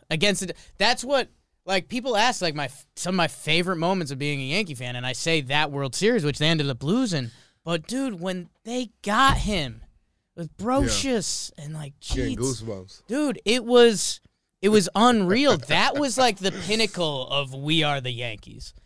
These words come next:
Speaker 1: Like, you you
Speaker 2: The
Speaker 1: haven't
Speaker 2: ghost, the ghost.
Speaker 1: You have done nothing, whether you're an A L or an N L team, until you've beaten us.
Speaker 2: Yeah.
Speaker 1: You've done nothing. Like, until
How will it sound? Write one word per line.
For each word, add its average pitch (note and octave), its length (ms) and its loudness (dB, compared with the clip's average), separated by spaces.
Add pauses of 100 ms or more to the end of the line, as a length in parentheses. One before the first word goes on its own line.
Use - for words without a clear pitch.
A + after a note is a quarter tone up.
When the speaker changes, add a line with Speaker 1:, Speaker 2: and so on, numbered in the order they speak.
(220)
Speaker 1:
Like, D#3+ 260 0
you A#3 500 -4 (340)
you A3 300 -4
Speaker 2:
The A#2+ 40 -2
Speaker 1:
haven't F#3 320 6
Speaker 2:
ghost, - 260 -6
the B2 80 -2
ghost. D3 520 0
Speaker 1:
You A#3 280 -4
have C4+ 280 0
done G3 380 0
nothing, C3+ 500 -4
whether E3 300 0
you're F3+ 200 0
an E3 180 -6
A F#3 240 2
L B3+ 200 2
or F#3 120 0
an D#3+ 80 -2
N F3 160 0
L F#3+ 160 0
team, C3+ 520 -8 (140)
until C#3 560 -6
you've D3+ 240 -4
beaten C3 300 -12
us. - 340 -16 (140)
Speaker 2:
Yeah. A#2 120 -14
Speaker 1:
You've C#3+ 140 -8
done D3+ 420 0
nothing. C3+ 520 0
Like, C3+ 200 -6
until F#3+ 520 -2